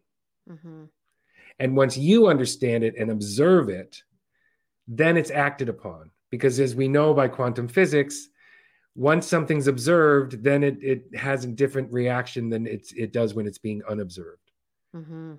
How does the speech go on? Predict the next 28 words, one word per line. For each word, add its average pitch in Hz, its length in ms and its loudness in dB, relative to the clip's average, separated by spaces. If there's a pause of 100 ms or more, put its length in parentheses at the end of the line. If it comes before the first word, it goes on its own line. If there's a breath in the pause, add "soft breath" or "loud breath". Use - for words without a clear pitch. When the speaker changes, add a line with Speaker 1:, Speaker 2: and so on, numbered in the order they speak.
Speaker 2:
So 139 220 4
one 160 260 6
of 185 60 6
the 160 80 4
cornerstones 165 640 0
of 139 80 0
my 131 160 -2
work 156 400 2
is 139 220 -4
to 135 140 -6
show 156 320 -2
people 135 600 -2 (340 loud breath)
where 156 400 6
they 143 180 6
cloaked 147 540 2
their 131 180 2
inner 131 200 0
child, 120 600 -4 (260)
where 143 280 2
they 139 240 6
put 151 280 -4
their 143 180 2
inner 135 160 0
child 131 420 0
in 120 100 -2
a, 120 80 -2
in 123 260 -6
a, 117 120 -6